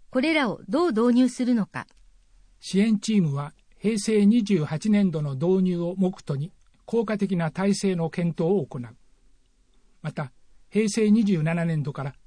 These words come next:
Speaker 2: 基幹型高齢者総合相談センターの認知症担当の保健師を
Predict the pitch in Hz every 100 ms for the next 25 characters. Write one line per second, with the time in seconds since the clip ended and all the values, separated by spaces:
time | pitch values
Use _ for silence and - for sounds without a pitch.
0 | - _ _ - - - 226 214 202 190
1 | - 226 233 208 175 147 202 214 202 196
2 | 220 214 214 185 226 185 170 143 143 135
3 | _ _ - - 190 214 214 202 214 190
4 | 190 185 196 202 180 175 160 - 240 180
5 | - 165